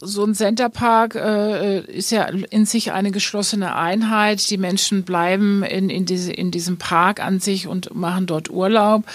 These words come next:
Sicherlich gibt es den einen oder anderen, äh, Städteausflug nach Nürnberg oder Tagesausflug.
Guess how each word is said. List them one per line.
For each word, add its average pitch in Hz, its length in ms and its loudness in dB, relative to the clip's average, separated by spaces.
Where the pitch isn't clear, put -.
Sicherlich 214 480 4
gibt 208 240 0
es 196 180 4
den 185 160 0
einen 185 240 2
oder 165 220 4
anderen, 180 540 2
äh, 170 520 -2
Städteausflug 175 880 0
nach 170 160 2
Nürnberg 180 340 2
oder 156 160 -4
Tagesausflug. 185 1000 -4